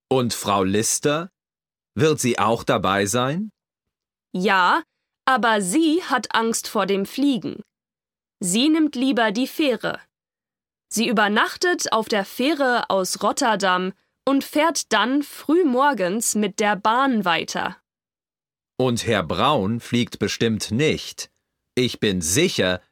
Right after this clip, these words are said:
Speaker 1: er will umweltfreundlich reisen.
Speaker 2: Sie haben recht.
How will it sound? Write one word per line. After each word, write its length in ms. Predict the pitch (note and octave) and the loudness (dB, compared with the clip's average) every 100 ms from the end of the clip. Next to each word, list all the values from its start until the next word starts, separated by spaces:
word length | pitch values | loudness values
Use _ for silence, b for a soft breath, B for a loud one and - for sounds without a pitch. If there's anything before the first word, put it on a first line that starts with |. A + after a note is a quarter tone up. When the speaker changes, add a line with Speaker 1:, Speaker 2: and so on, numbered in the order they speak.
| _ | _
Speaker 1:
er 220 | A2+ A2 | 0 2
will 180 | G#2 G#2+ | 2 0
umweltfreundlich 1040 | - F#3 E3+ G#2 F2+ - F2+ E2 D2+ E2 - | 2 2 2 0 0 -2 -2 -2 -4 -6 -2
reisen. 560 | F2 E2+ D#2+ F2 D#2+ D2 _ _ _ _ _ _ _ _ - | -2 -2 -2 -4 -6 -10 _ _ _ _ _ _ _ _ -10
Speaker 2:
Sie 320 | F#3 G3+ G3+ | -4 -2 0
haben 280 | G3 F3+ G3+ | 0 0 0
recht. 560 | A3 B3 E3 - - | 0 0 -2 -6 -10